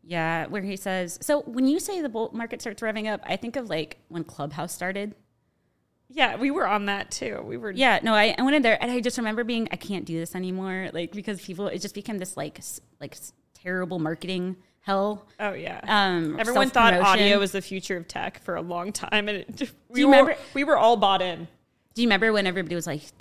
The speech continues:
Speaker 1: "Are you in Clubhouse?" I'm in Clubhouse, like, when it was cool.
Speaker 2: Yeah.
Speaker 1: And they were, they thought, and I was like, "No, that sounds dumb. I don't wanna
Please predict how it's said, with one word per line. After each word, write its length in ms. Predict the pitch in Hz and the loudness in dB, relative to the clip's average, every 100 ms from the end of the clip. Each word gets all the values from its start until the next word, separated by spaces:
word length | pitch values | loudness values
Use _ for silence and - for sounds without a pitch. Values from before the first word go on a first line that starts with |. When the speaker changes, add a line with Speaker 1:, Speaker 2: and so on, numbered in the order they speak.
| - | -8
Speaker 1:
"Are 40 | |
you 80 | 175 | -4
in 80 | 165 | -4
Clubhouse?" 380 | - 131 143 - | -6 -8 -6 -6
I'm 80 | 170 | -6
in 80 | 165 | -8
Clubhouse, 300 | - 165 - | -8 -8 -6
like, 140 | 160 | -4
when 80 | 160 | -4
it 40 | |
was 120 | - | -6
cool. 400 | - 151 151 170 - _ - | -10 -10 -8 -10 -14 _ -6
Speaker 2:
Yeah. 200 | 220 214 | -2 0
Speaker 1:
And 100 | - | -2
they 60 | 175 | -2
were, 160 | 165 - | -2 -6
they 140 | - | -8
thought, 240 | 170 151 - | -6 -6 -6
and 100 | 185 | -6
I 60 | 190 | -6
was 100 | 202 | -6
like, 120 | 202 | -6
"No, 80 | 202 | -6
that 120 | 196 180 | -6 -4
sounds 260 | 247 - _ - | -4 -6 _ -8
dumb. 320 | 143 135 113 - | -6 -6 -10 -10
I 80 | 170 | -6
don't 140 | 202 | -4
wanna 220 | 170 151 | -4 -6